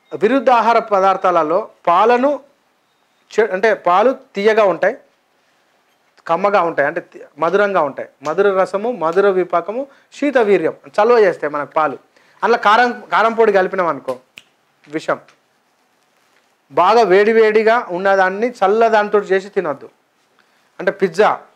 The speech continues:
వేడివేడిగా వాడు మిషన్లో పెట్టిస్తాడు, వెంటనే పక్కకు ఒక, ఒక కూల్ డ్రింక్ ఇస్తాడు. రాంగ్. ఎందుకు?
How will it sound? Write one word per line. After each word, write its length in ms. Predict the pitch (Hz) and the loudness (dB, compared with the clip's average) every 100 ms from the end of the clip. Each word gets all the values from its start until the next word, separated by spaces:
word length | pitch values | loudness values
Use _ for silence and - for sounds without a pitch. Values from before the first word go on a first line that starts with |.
| _ - | _ -4
వేడివేడిగా 560 | 165 196 196 208 208 180 | 0 2 4 4 4 2
వాడు 160 | 170 | 2
మిషన్లో 360 | 160 170 214 208 | -2 -4 0 2
పెట్టిస్తాడు, 460 | 180 170 143 131 - _ _ _ - | 0 -4 -6 -10 -12 _ _ _ -4
వెంటనే 260 | 190 226 | -2 0
పక్కకు 520 | 226 202 185 214 302 330 _ _ _ _ _ 120 | 0 -2 0 0 0 -4 _ _ _ _ _ -4
ఒక, 140 | 170 175 202 - _ _ _ - - - | 0 2 0 -6 _ _ _ -20 -20 -8
ఒక 100 | - | -4
కూల్ 220 | - 262 | 0 0
డ్రింక్ 220 | 247 226 | 2 0
ఇస్తాడు. 300 | 170 - 120 - _ _ _ _ _ _ _ - | -2 -8 -12 -14 _ _ _ _ _ _ _ -10
రాంగ్. 340 | 151 202 180 123 - _ _ - | -2 0 0 -6 -14 _ _ -4
ఎందుకు? 480 | 165 208 233 262 | -2 0 2 0